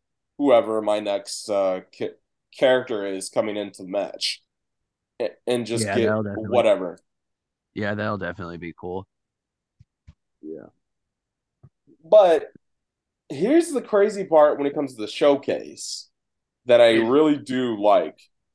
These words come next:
Speaker 3: Hold on, let me
Speaker 1: It
Speaker 3: talk,
Speaker 1: is
Speaker 3: let me talk to the showcase real quick. So I'll talk to him about it.
Speaker 1: I
Speaker 3: I'll, I'll do the
Speaker 1: Okay.
Speaker 3: talking. I'll do this one. So, um, so based on everything in the showcase, these are the matches that are confirmed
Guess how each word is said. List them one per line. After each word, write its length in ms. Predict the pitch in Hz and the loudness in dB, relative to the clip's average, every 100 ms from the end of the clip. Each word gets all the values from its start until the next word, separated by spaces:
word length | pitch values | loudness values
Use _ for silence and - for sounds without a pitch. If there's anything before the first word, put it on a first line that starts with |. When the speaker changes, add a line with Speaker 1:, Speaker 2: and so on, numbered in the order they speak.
| _ | _
Speaker 3:
Hold 140 | 170 165 | -4 -2
on, 140 | 135 | 0
let 120 | 160 | 2
me 60 | 196 | 2
Speaker 1:
It 40 | 226 | 0
Speaker 3:
talk, 80 | |
Speaker 1:
is 160 | 202 170 - _ | -6 -10 -18 _
Speaker 3:
let 120 | - 180 | -4 -2
me 60 | |
talk 180 | 196 180 | 0 -2
to 60 | 165 | 0
the 160 | 147 | -2
showcase 440 | 131 151 135 131 107 | 0 -2 0 -4 -6
real 160 | 135 | -8
quick. 300 | 104 117 95 - _ _ _ | -6 -6 -8 -12 _ _ _
So 320 | - 117 110 | -10 -6 -4
I'll 180 | - 143 | -2 -2
talk 220 | 143 147 | 0 -2
to 60 | 123 | -2
him 60 | 120 | -4
about 160 | 110 | 2
it. 220 | 269 294 - | 4 4 2
Speaker 1:
I 0 | _ _ _ _ _ _ _ - 180 | _ _ _ _ _ _ _ -2 -2
Speaker 3:
I'll, 80 | - | 0
I'll 180 | 170 196 | 2 2
do 140 | 202 | 4
the 80 | 165 | 4
Speaker 1:
Okay. 120 | 147 | 2
Speaker 3:
talking. 240 | 151 - - _ - | 0 -10 -20 _ -6
I'll 140 | 127 | -4
do 100 | 135 | -2
this 180 | 113 110 | -4 -6
one. 180 | - - _ _ _ _ _ | -12 -20 _ _ _ _ _
So, 460 | - - 165 151 123 | -8 0 4 4 4
um, 640 | 147 151 143 139 123 113 - _ _ | 2 4 4 4 2 -2 -4 _ _
so 200 | - 156 | -4 -2
based 460 | 135 185 269 254 - | 2 2 2 0 -2
on 320 | 185 180 170 - | 0 2 2 -2
everything 420 | 175 170 160 160 | -2 -2 -2 -2
in 80 | 147 | -4
the 60 | |
showcase, 640 | 123 165 147 120 120 92 - _ _ _ _ | -6 -4 -6 -6 -8 -8 -14 _ _ _ _
these 280 | 147 233 277 | 2 4 4
are 120 | 262 | 4
the 100 | 214 | 2
matches 600 | 165 160 160 151 147 135 107 | 2 2 2 0 -2 -2 -4
that 260 | 113 143 131 | -4 -4 -4
are 200 | 135 139 | -2 -2
confirmed 840 | 120 143 113 - 160 151 113 90 | -2 -6 -8 -4 2 2 0 -4